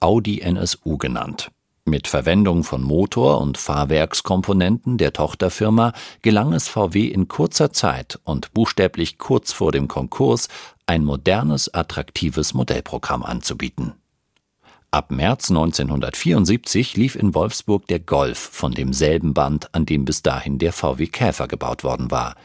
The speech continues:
Er stellte das technische Konzept des Käfers auf den Kopf. Motor vorn, wassergekühlt, Schrägheck mit Klappe. Zwar wurde der Käfer parallel noch weitergebaut,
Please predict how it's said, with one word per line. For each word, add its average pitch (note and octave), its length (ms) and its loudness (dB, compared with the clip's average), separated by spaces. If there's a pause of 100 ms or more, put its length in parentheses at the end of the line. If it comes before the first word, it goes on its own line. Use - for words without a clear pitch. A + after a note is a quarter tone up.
(220)
Er C#2 140 0
stellte E2+ 360 2
das D#2 200 0
technische F#2+ 440 0
Konzept D#2 460 0
des - 160 2
Käfers F2+ 420 2
auf E2+ 240 0
den G#2+ 160 0
Kopf. - 400 -2 (360)
Motor G#2+ 500 4
vorn, G#2+ 680 0
wassergekühlt, F2 960 0
Schrägheck A#2+ 720 0
mit - 300 -2
Klappe. - 440 -4 (420)
Zwar A2+ 360 2
wurde C3 200 2
der F2+ 140 2
Käfer F#2 400 0
parallel C#2+ 480 0
noch C#2+ 220 -2
weitergebaut, D#2+ 760 2